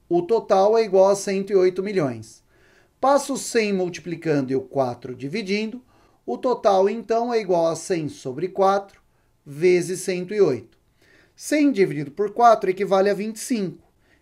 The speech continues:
Então, vinte e cinco vezes cento e oito. Portanto, o total seria dois mil e setecentos milhões.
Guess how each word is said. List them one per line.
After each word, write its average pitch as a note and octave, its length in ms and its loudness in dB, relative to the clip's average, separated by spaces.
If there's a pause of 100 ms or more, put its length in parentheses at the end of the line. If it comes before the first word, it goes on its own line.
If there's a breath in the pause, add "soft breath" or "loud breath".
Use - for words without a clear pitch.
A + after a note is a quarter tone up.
Então, A3+ 200 0
vinte F#3+ 220 -2
e F#3+ 40 -14
cinco G3 340 -6
vezes G3 320 0
cento G3+ 260 -4
e A#3 60 -2
oito. F3 260 0
Portanto, B3 480 0
o - 20 -10
total A#3+ 640 2 (260 soft breath)
seria G#3+ 440 0
dois E3+ 560 -2
mil A#3 280 -2
e C4 60 -2
setecentos G3+ 840 -4
milhões. F3+ 840 -4